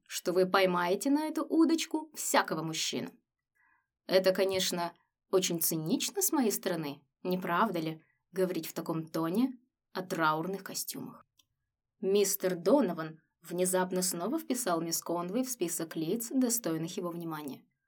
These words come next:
Он отбросил свою сигару, хотя её хватило бы ещё на восемь минут, и быстро поднялся. «Какой чудный,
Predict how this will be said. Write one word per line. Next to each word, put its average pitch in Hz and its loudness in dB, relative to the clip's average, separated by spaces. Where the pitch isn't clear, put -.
Он 180 -2
отбросил 190 2
свою 233 0
сигару, 214 0
хотя 190 0
её 180 4
хватило 190 0
бы 196 4
ещё 196 2
на 190 0
восемь 269 2
минут, 254 2
и 269 4
быстро 170 -2
поднялся. 160 -6
«Какой 185 2
чудный, 180 6